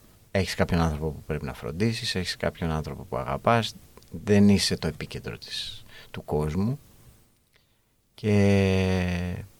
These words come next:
χαλαρώνεις μέσα σου. Αυτό είναι το πιο σημαντικό, νομίζω. Συν κάποιες στιγμές φοβερής αγάπης, σε,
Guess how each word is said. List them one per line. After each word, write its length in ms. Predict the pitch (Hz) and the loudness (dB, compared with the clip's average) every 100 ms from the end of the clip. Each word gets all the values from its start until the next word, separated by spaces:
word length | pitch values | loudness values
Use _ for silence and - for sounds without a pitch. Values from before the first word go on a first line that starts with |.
| - | -10
χαλαρώνεις 640 | - 110 101 95 107 98 71 | 0 4 6 6 6 4 0
μέσα 260 | 67 - - | -8 -10 -12
σου. 160 | - - - - - - | -14 -14 -20 -20 -20 -20
Αυτό 240 | 90 - 104 | -20 -12 -8
είναι 100 | 92 | -8
το 100 | 92 | -10
πιο 160 | 95 | -10
σημαντικό, 520 | 92 95 87 - 87 | -8 -8 -8 -6 -4
νομίζω. 420 | 82 69 - - - - - - | -4 -6 -12 -16 -20 -20 -20 -20
Συν 520 | - - 117 120 123 123 | -8 -2 0 0 -2 -6
κάποιες 540 | - 110 - 110 101 | -6 -6 -4 -4 -4
στιγμές 720 | - 87 92 92 - - - - - - - - - _ _ _ _ _ | -6 -6 -4 -4 -4 -8 -12 -16 -20 -20 -20 -20 -20 _ _ _ _ _
φοβερής 460 | - 78 76 - | -12 -10 -8 -6
αγάπης, 680 | 69 67 76 95 - 95 - - - - - - - - | -6 -2 0 0 -2 -6 -6 -12 -20 -20 -20 -20 -20 -16
σε, 280 | - 85 | -12 -12